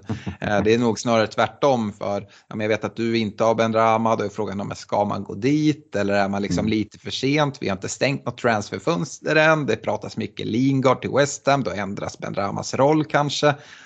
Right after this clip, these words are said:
Speaker 1: Mm.
Speaker 2: Men, ehm, ja, men han har ju verkligen, eh, bara tagit med sig formen från försäsongen och, och flyger fullständigt här, Benrahma. Hur, hur resonerar
Speaker 1: Ja.
Speaker 2: du kring honom?
Speaker 1: Ja, nej, men så är det ju. Det, han är ju inte ens på radarn, han är ju liksom inom synhåll.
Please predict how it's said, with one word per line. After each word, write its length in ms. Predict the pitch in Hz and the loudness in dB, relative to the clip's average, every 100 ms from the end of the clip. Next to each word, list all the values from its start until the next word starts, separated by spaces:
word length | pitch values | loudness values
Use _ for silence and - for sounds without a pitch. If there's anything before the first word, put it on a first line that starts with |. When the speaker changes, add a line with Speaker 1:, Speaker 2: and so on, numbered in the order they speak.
| - 104 | -8 2
Speaker 1:
Mm. 140 | 98 | 4
Speaker 2:
Men, 400 | 87 110 107 107 | 6 2 2 0
ehm, 640 | 107 107 104 101 98 98 92 _ - | 0 2 2 2 0 -4 -8 _ -10
ja, 80 | 113 | -8
men 220 | 107 101 - - | -6 -10 -12 -18
han 280 | - - 117 | -4 0 0
har 60 | 110 | 2
ju 80 | 104 | 0
verkligen, 580 | 110 101 110 101 98 - | 0 -2 -4 -4 -6 -8
eh, 160 | 101 104 | -8 -4
bara 220 | 110 98 | -2 -4
tagit 280 | - 107 101 | -2 -2 -2
med 160 | 101 | -4
sig 120 | - - | -6 -2
formen 340 | 120 104 101 | 0 0 -4
från 180 | - 104 | -10 -10
försäsongen 600 | 113 98 - 117 107 107 | -8 -8 -4 -6 -4 -6
och, 240 | 104 - | -8 -4
och 60 | 113 | -4
flyger 380 | 117 123 110 - | 0 0 0 -2
fullständigt 560 | 107 101 - 113 107 | -4 -2 -2 -2 -2
här, 120 | 104 | -4
Benrahma. 440 | - - 98 113 - - | -4 -4 -4 -6 -6 2
Hur, 200 | 131 117 | 2 4
hur 120 | 131 | 2
resonerar 400 | 120 110 120 110 | 2 2 0 0
Speaker 1:
Ja. 60 | 104 | -2
Speaker 2:
du 60 | |
kring 180 | 104 117 | -4 -4
honom? 320 | 104 110 120 - - - - - - | -2 0 -2 -6 -20 -20 -20 -20 -4
Speaker 1:
Ja, 140 | 110 110 | 4 8
nej, 100 | 104 | 8
men 360 | 101 98 95 | 8 6 2
så 220 | 95 113 98 | 0 2 4
är 120 | 82 | 4
det 60 | 82 | 0
ju. 160 | 80 87 - | -4 -6 -6
Det, 320 | 95 90 90 | 0 0 0
han 220 | 98 98 | 0 2
är 40 | 101 | 4
ju 80 | |
inte 160 | 92 90 | 4 2
ens 180 | 90 87 | -2 0
på 120 | 87 | 2
radarn, 360 | 92 101 92 87 | 6 6 4 2
han 120 | 92 | 2
är 100 | 90 | 2
ju 120 | 82 | 0
liksom 500 | 87 - 87 - - | -2 -4 -4 -2 -4
inom 460 | - 85 80 78 90 - | -2 -2 -2 -2 -6 -14
synhåll. 520 | - 92 85 101 90 | 0 4 4 4 2